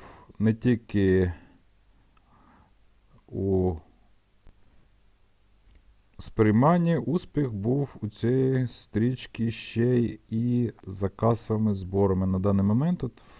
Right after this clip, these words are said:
в Сполучених Штатах Америки та Канаді Дюна займає четверте місце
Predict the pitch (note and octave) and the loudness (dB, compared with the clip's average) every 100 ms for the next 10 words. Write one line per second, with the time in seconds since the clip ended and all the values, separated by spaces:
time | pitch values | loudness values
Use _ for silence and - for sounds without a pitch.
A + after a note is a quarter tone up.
0 | - _ - - G2 F#2+ F2+ - F#2 F2 | -20 _ -20 -8 -6 -4 -6 -6 -6 -6
1 | F2+ F#2 E2+ F#2 G#2 C3+ D#3+ D#3 - - | -6 -6 -6 -8 -4 -4 -4 -6 -10 -20
2 | - - - - - - G2 C#3 D3 G#2 | -20 -20 -20 -20 -18 -10 -4 -2 0 2
3 | G#2+ A#2 B2 A#2 - G2 G#2+ A#2 - G2+ | 4 6 6 4 0 -2 2 2 2 2
4 | G2+ A2+ A2+ - - A2 G#2+ | 4 2 0 -8 0 2 2